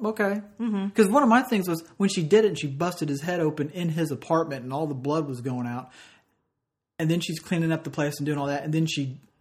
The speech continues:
Speaker 1: throws him off the roof. D-, I mean, can, can people not tell, like, about how much blood loss there wa-, I mean, I don't know. I'm no, I'm no s-, now, you know, I'm no C S I.
Speaker 2: Yeah.
Speaker 1: But my first thing was,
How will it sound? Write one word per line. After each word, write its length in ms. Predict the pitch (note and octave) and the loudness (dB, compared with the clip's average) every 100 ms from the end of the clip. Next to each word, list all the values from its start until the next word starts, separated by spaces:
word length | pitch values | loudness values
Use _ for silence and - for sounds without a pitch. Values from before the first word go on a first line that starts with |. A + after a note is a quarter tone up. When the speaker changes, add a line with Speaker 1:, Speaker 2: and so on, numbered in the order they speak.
| _ _ _ E3+ | _ _ _ 2
Speaker 1:
throws 180 | D#3+ | 2
him 160 | D3 D3+ | 2 -2
off 160 | D3 - | -4 -6
the 100 | C3 | 0
roof. 480 | D#3+ D#3+ C3+ C3+ _ _ _ _ _ _ _ _ _ _ _ _ C#4 | 2 2 0 -6 _ _ _ _ _ _ _ _ _ _ _ _ -14
D-, 120 | D#4+ - G3+ | -14 -10 -8
I 40 | |
mean, 220 | F3+ F3 - - - - _ _ _ _ - | -6 -8 -16 -20 -20 -20 _ _ _ _ -10
can, 140 | G3+ | -2
can 180 | G3 E3 | -2 0
people 240 | G#3 G#3 | -2 0
not 240 | F3+ E3 - | -2 -4 -2
tell, 420 | E3+ F3 F3 - | -2 -2 -4 -8
like, 200 | D#3+ D#3 | -8 -6
about 220 | D3+ D3+ C3+ | -4 -4 -2
how 200 | D3+ D#3 | -2 -2
much 200 | D3+ C#3 | -2 -6
blood 320 | C3+ C3 D3 | -6 -4 -4
loss 360 | D#3+ D#3+ E3 D#3+ - | -2 0 0 -2 -6
there 160 | E3 E3 | -2 -2
wa-, 140 | D#3+ | -2
I 40 | D#3+ | -4
mean, 260 | C#3+ C#3 - _ _ - | -4 -6 -10 _ _ -4
I 120 | F3 | 2
don't 120 | D#3 | 4
know. 120 | C#3 C#3 | 2 2
I'm 180 | E3 E3 | 4 4
no, 140 | D#3+ | 4
I'm 220 | D#3+ E3+ | 4 4
no 140 | E3 D#3 | 6 4
s-, 240 | D3+ - | 0 -8
now, 340 | C3+ A#2 A2+ - | -8 -8 -10 -12
you 80 | C3+ | -8
know, 100 | B2 B2 | -8 -4
I'm 160 | F3 | -4
no 100 | G3 | -2
C 220 | G3 D#3+ C#3+ | -2 -4 -4
S 160 | C3+ | -4
I. 320 | C3+ A#2 A#2 - _ _ - | -6 -6 -8 -14 _ _ -6
Speaker 2:
Yeah. 260 | A3+ E3 F3+ - | -2 -4 -6 -2
Speaker 1:
But 120 | D#3 | 4
my 120 | F3+ G3+ | 4 4
first 300 | F3 D3+ - | 2 0 -2
thing 180 | D3+ | -2
was, 240 | C#3+ C3+ | 0 -2